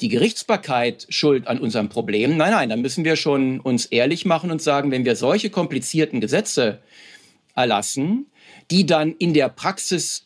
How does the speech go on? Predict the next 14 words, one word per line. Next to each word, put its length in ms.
entweder 400
nicht 220
umsetzbar 680
sind 500
oder 360
sich 340
permanent 580
widersprechen. 640
Das 100
ist 80
ja 80
das 200
große 360
Problem 680